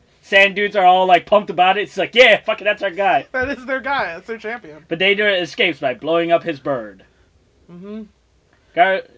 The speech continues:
Speaker 1: Gar's like, "Nah, I'm gonna grab you." And he pulls him out, fro-, pulls him from falling with his sand, with, uh, his sand hands to put him back in Sand Rikers.
Speaker 2: Yep. <laughs> That's basically what he did, yeah.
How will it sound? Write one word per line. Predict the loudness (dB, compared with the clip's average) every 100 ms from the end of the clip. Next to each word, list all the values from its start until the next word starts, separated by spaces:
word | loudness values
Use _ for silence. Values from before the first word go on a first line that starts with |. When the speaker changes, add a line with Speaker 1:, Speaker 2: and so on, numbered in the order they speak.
| _ -4
Speaker 1:
Gar's | 2 4
like, | 6 4
"Nah, | 0 0 2 2 0
I'm | -4
gonna | -4
grab | -2 -2
you." | -4 -14
And | -12
he | -12
pulls | -6 -6 -4
him | -4
out, | -2 0 -2 -6 _ _ _ _
fro-, | 2 2 2 -4 _ -8
pulls | -6 -6
him | -8
from | -14 -6
falling | -2 -2 -4 -10 _
with | -12 -8
his | -8
sand, | -6 -8 -6 -8 -10
with, | -12 -6
uh, | -4 -2 -4 -8 -14 _ _
his | -12 -10
sand | -4 -2 -2 -6
hands | -10 -12
to | -10
put | -8
him | -2
back | -2 -2
in |
Sand | -10 -6 -4
Rikers. | -6 -14 -16 -20 -20 -20 -16
Speaker 2:
Yep. | -12 -12 -12 -12
<laughs> | -10 -6
That's | -6 -6
basically | -8 -8 -8 -10 -8 -8
what | -14 -14
he |
did, | -16 -12 -12 -14
yeah. | -16 -16